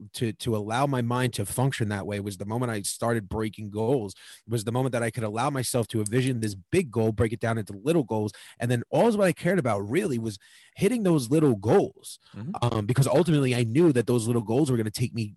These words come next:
Speaker 1: right where I needed to be.
Speaker 2: Yep.
Speaker 1: So the big goal, so long-term goal, right? Let's, let's use proper terms, right? Long-term goal, ultimately what you want, right?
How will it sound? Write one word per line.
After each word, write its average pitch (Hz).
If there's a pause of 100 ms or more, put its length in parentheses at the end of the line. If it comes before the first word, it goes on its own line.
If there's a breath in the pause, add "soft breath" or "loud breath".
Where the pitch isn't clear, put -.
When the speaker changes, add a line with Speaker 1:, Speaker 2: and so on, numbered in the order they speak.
(140)
Speaker 1:
right 110
where 117
I 104
needed 104
to 98
be. 147 (240 loud breath)
Speaker 2:
Yep. 117
Speaker 1:
So 131 (460)
the 127
big 185
goal, 120
so 107 (960)
long-term 131
goal, 98
right? 104
Let's, -
let's 113
use 110
proper 101 (140)
terms, 104
right? 104 (560 soft breath)
Long-term 143
goal, 101 (360)
ultimately 120
what 95
you 95
want, 90 (260)
right? 104